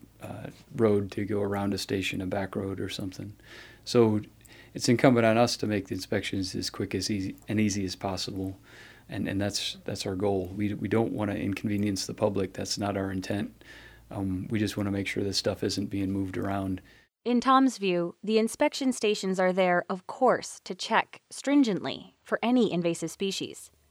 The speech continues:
Speaker 2: But the inspectors are also there to educate people that there's a new normal when it comes to boating. At some point, people who use the water need to take that responsibility on their own shoulders.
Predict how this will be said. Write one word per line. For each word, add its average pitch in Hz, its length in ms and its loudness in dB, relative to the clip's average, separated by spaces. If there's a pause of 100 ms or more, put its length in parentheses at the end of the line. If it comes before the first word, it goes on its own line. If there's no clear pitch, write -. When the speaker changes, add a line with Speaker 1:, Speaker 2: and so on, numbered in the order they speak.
(400)
Speaker 2:
But 233 140 2
the 269 120 4
inspectors 285 540 2
are 214 160 6
also 269 360 4
there 175 220 4
to - 240 -8
educate 226 560 -2
people 113 460 -6 (160)
that 196 140 -4
there's 226 180 4
a 220 80 4
new 233 320 6
normal 208 500 4
when 165 160 0
it - 80 -6
comes 196 300 -2
to 185 100 -4
boating. 170 460 0 (500)
At 208 160 0
some 285 240 4
point, 208 340 4 (300)
people 269 300 0
who 240 80 0
use 226 240 0
the 214 100 2
water 196 540 6
need 214 320 -2
to 294 80 -2
take 240 240 -2
that 226 120 2
responsibility 190 1080 -2
on 196 180 0
their 190 200 2
own 185 200 0
shoulders. 180 680 -8